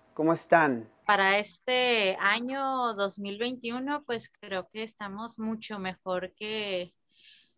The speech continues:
Speaker 2: de lo que pudiéramos pedir. Ya, ya, este, entra mi chavorruqués y digo, primero la salud,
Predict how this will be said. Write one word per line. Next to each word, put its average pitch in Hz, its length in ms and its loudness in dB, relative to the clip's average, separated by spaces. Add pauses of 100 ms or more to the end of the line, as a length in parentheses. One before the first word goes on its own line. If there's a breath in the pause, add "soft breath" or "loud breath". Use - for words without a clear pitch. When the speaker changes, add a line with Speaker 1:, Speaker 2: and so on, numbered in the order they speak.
(100)
Speaker 2:
de 240 160 4
lo 247 220 4
que 254 100 2
pudiéramos 254 640 4
pedir. 190 480 -2 (360)
Ya, 208 520 8 (140)
ya, 208 420 2
este, 214 720 -2
entra 202 260 0
mi 240 120 -2
chavorruqués 240 840 0
y 269 100 -4
digo, 220 600 2
primero 202 340 0
la 220 160 2
salud, 226 500 -4